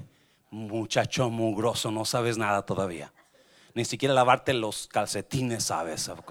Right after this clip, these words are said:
Ah, ¿cuántos han dicho eso? ¿Cuántas mamás han dicho eso? <laughs> Ya, por, y estamos igual.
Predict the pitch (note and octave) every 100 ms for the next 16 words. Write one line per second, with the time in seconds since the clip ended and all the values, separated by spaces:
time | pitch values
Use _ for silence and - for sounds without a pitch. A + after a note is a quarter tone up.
0 | - - - - - - B2+ - D#3+ D#3+
1 | E3+ D#3+ C3 G#2 G#2+ B2+ - B2+ A#2 A2+
2 | F#2 F2+ F2 F#2+ A2 C3+ - C#3 C3+ -
3 | C#3 C3 - C3 - C3 G2 - _ -
4 | - D#4 F3+ E3+ D#3+ C#3 B2+ A2+ - _
5 | E3 F3 B2 - - _ _ _ - A3
6 | - F#3+ G#3+ G#3 - C4+ D4+ E4 - A#3+
7 | E3+ A3+ A#3 G3+ E3